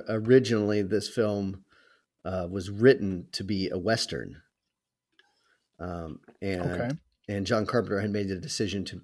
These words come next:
Speaker 1: put it in the present. And, you know, they, they went from having, uh, Jack Burton be a cowboy who loses his horse to him being a truck driver who loses his truck. Um, so I,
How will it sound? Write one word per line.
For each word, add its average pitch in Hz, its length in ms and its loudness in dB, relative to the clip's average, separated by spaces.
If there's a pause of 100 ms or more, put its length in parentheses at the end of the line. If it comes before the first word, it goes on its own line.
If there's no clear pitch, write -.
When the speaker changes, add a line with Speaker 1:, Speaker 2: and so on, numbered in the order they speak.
(120)
Speaker 1:
put 107 180 0
it 107 100 0
in 98 140 -4
the 92 80 -6
present. 110 540 2 (840)
And, 92 600 -6
you 98 140 -4
know, 80 160 -4
they, 95 220 -4
they 101 160 -2
went 101 220 -2
from 101 120 -4
having, 98 500 -2 (120)
uh, 53 300 -12
Jack 104 300 2
Burton 101 260 0
be 98 100 0
a 90 60 0
cowboy 101 460 2
who 92 60 0
loses 98 320 -4
his 90 140 -8
horse 143 480 4 (380)
to 107 80 -4
him 110 200 -2
being 101 420 -2 (180)
a - 60 -12
truck - 220 -2
driver 95 280 -4
who 90 80 -8
loses 85 260 -8
his 85 140 -10
truck. - 400 -8 (720)
Um, 85 300 -12
so 87 420 -4 (280)
I, 123 40 -2